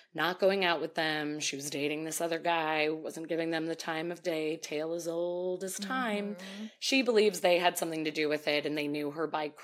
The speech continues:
Speaker 1: route and found her. So anyway, hopefully we will have answers soon. I would love for her parents to finally have closure after all these years. I cannot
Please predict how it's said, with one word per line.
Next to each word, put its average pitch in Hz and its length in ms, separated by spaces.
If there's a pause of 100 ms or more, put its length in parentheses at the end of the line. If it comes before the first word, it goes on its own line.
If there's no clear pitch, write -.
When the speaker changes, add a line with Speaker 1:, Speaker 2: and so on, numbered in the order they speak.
(300)
Speaker 1:
route 151 640
and 143 480
found - 360
her. - 160
So - 320
anyway, 247 640 (580)
hopefully 240 560
we 226 140
will 220 100
have 214 140
answers 185 400
soon. 185 260
I 175 120
would 165 120
love 165 320
for 175 200
her 165 220
parents 156 400
to - 60
finally 151 240
have 147 140
closure 151 400
after 160 260
all 175 160
these 180 240
years. 190 380
I 156 80
cannot 151 720